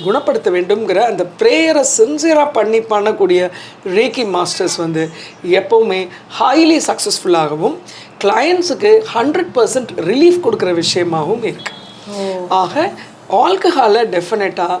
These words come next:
Speaker 1: இந்த ரேக்கி மாஸ்டர்ஸும் சரி, ரேக்கி ஹீலர்ஸும் சரி, தொடவே மாட்டாங்க.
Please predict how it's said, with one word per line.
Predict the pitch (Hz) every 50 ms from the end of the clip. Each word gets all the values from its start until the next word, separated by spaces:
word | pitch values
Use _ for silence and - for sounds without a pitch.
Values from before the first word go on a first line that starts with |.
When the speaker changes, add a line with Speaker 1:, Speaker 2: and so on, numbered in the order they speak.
| - -
Speaker 1:
இந்த | - 180 170
ரேக்கி | 175 180 - - 190 196 196 190 208 214 190
மாஸ்டர்ஸும் | 190 196 196 196 196 - 214 202 - 214
சரி, | 196 190 - 185 180 180 175 175 - - - - - - -
ரேக்கி | 180 185 185 208 208 160 -
ஹீலர்ஸும் | 208 196 208 202 202 226
சரி, | 202 170 - 180 175 220 233
தொடவே | - 220 185 175 208 208 226 226
மாட்டாங்க. | 190 165 160 - - 175 175 175 - 165